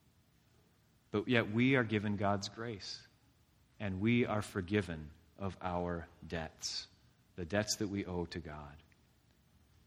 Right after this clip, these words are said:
And this is through Jesus Christ upon the cross, and we celebrate that in baptism as well. Now, for many of us,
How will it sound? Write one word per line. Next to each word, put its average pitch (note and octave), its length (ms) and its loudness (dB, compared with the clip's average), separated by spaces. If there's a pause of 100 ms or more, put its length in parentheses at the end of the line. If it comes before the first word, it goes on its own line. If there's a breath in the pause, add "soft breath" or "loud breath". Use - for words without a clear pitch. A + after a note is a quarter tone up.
And G#2+ 80 0
this A2 180 2
is A#2 120 0
through A#2 160 0
Jesus A2 380 0
Christ A#2 400 -10
upon G2 260 -2
the G2 60 -2
cross, - 600 0 (580 loud breath)
and G2 100 -8
we F#2+ 80 0
celebrate A2 560 2
that F#2+ 360 -2
in F#2 100 -8
baptism E2 680 -6 (160)
as E2 120 -12
well. E2 320 -10 (2000)
Now, C3 140 12
for C3+ 160 2
many C#3 260 6
of F#2 140 4
us, - 420 2